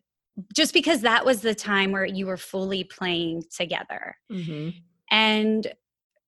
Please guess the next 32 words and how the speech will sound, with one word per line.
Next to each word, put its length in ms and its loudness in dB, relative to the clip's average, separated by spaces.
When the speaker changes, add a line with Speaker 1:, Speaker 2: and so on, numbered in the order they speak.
Speaker 1:
what 440 -2
would 160 0
you 120 -2
tell 380 0
the 80 -2
parent 540 -4
who 120 -4
knows 600 0
they 160 0
should 280 -4
go 320 2
on 420 0
the 60 -2
family 420 2
hike, 440 2
for 220 -4
example, 640 -8
Speaker 2:
<laughs> 300 -20
Speaker 1:
but 300 0
they 180 0
really 420 0
need 220 0
to 80 -4
stay 320 0
home 580 -4
to 140 -2
catch 320 0
up 120 4
on 160 2
laundry? 600 4
Speaker 2:
Yeah, 300 -8
well, 380 -2